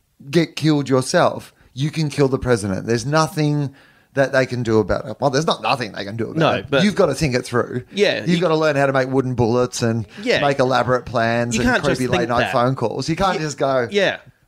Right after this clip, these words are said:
Speaker 1: But, but the truth of it is that if you are willing to take that risk, you can do it.
Speaker 2: Yeah.
Speaker 1: And I think from a terrorism level, if you're gonna, you know, if you wanted to represent that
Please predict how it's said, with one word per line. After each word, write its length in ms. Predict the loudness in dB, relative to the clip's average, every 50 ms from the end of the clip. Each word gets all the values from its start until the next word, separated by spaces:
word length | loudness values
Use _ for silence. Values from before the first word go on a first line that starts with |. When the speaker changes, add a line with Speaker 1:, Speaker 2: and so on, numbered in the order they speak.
| -20 -6
Speaker 1:
But, 400 | -2 0 0 0 -2 -4 -12 _ _ _ _ _ _
but 160 | -2 0 2
the 80 | 2 2
truth 240 | 2 0 0 0
of 120 | 0 0 2
it 60 | 2
is 180 | 2 0 0 0
that 180 | -2 -4 -2 -2
if 160 | -2 -2 -2 -2
you 160 | -2 0 2
are 100 | 2 2
willing 500 | 2 0 0 0 0 -2 -2 -2 -2 -4
to 100 | -4 -6
take 260 | -2 0 0 0 0
that 160 | -2 -6 -6 -4
risk, 360 | -4 -4 -4 -4 -8 -10 -10
you 80 | -8 -6
can 160 | -6 -6 -4
do 160 | -2 0 0
it. 140 | -2 -2 -6 _ _ -8 -2
Speaker 2:
Yeah. 160 | 0 0 0 -2 -4
Speaker 1:
And 140 | 0 2 2
I 140 | 2 2 0
think 240 | 0 -4 -4 -4 -6
from 160 | -6 -6 -6
a 40 | 0
terrorism 600 | 2 2 4 4 2 2 0 -2 -2 -4 -2 -2
level, 240 | -2 0 0 -2
if 100 | -4 -2
you're 80 | -4 -2
gonna, 340 | -2 0 0 2 2 2 0 0
you 80 | -2 -2
know, 80 | -2
if 160 | -2 -4 -2
you 80 | -2 0
wanted 240 | 0 2 0 0 -2
to 80 | -2
represent 560 | 0 0 0 0 0 -4 -4 -4 -6 -6 -4 -2
that 300 | 0 0 0 -2 -8